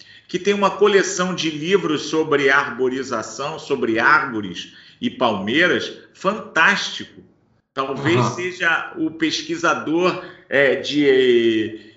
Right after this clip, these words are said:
Speaker 1: de maior, não pesquisador da pesquisa, mas o cara que colocou, materializou muitas pesquisas mostrando árvores que podem ser plantadas. Esse ano,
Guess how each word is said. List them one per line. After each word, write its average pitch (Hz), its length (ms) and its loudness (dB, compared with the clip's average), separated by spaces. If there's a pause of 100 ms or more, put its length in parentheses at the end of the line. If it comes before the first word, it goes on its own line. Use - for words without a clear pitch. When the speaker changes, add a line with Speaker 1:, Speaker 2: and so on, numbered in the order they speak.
(800)
Speaker 1:
de 165 100 2
maior, 170 1000 4
não 196 240 -4
pesquisador 175 840 0
da 180 120 0
pesquisa, 160 800 -2
mas 147 280 -2
o 151 80 -6
cara 185 360 0
que 185 320 -4 (320)
colocou, 196 760 4
materializou 190 1160 0
muitas 190 560 -6
pesquisas 127 920 -6 (420)
mostrando 190 840 0
árvores 165 720 0 (180)
que - 140 -8
podem 160 440 -2
ser 160 360 -6
plantadas. 120 720 -4 (1700)
Esse 170 440 0
ano, 147 340 -4